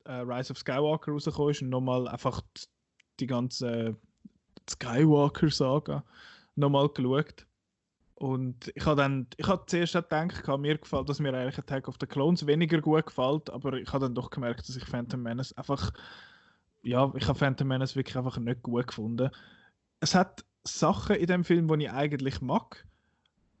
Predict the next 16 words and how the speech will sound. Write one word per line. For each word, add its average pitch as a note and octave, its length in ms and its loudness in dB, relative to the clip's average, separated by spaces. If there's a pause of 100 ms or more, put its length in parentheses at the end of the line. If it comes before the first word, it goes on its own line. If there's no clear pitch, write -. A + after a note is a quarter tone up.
(420)
wo E3 200 2
ich, D3 300 2
wo C#3+ 60 2
ich C3+ 160 4
auch C3 100 6
lustig G#3 380 4
finde F#3+ 300 4
und C#3 100 0
wo B2+ 100 4 (120)
cool G3+ 200 8
sind E3+ 300 0
und E3 160 -4
so. D#3+ 300 4
Eben, C3+ 280 2
ich A#2 120 -8
meine, A#2+ 420 -4